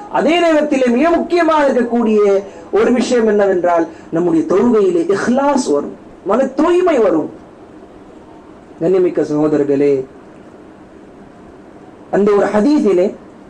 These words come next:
ஏழு நபர்கள், அதிலே இன்னொரு ஒரு, அஹ், பண்புக்கு சொந்தக்காரர் ஒரு ஞாபகத்திற்கு வருகிறது, அதுவும் சொல்லிவிடுகின்றேன். மீதம் இருக்கக்கூடிய ஐந்து நீங்கள் பாருங்கள்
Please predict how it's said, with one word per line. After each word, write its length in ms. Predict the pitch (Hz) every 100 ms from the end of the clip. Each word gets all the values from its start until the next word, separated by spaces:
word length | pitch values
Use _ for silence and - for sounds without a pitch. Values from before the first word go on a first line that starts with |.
| -
ஏழு 260 | 160 202 226
நபர்கள், 520 | 202 202 240 190 240 370 - - -
அதிலே 340 | 156 175 175 156
இன்னொரு 360 | 175 196 208 196
ஒரு, 280 | 185 156 147 - - - - - - - -
அஹ், 120 | 143
பண்புக்கு 440 | - 180 196 196 190
சொந்தக்காரர் 580 | 170 170 170 156 156 165 -
ஒரு 140 | 151
ஞாபகத்திற்கு 580 | 151 165 160 156 151 147
வருகிறது, 380 | 147 151 151 151
அதுவும் 260 | 165 175
சொல்லிவிடுகின்றேன். 680 | 151 165 170 151 147 143 180
மீதம் 300 | 214 311 294
இருக்கக்கூடிய 380 | 254 226 226 220
ஐந்து 400 | 208 214 240 185
நீங்கள் 280 | 175 180 170
பாருங்கள் 400 | 165 160 147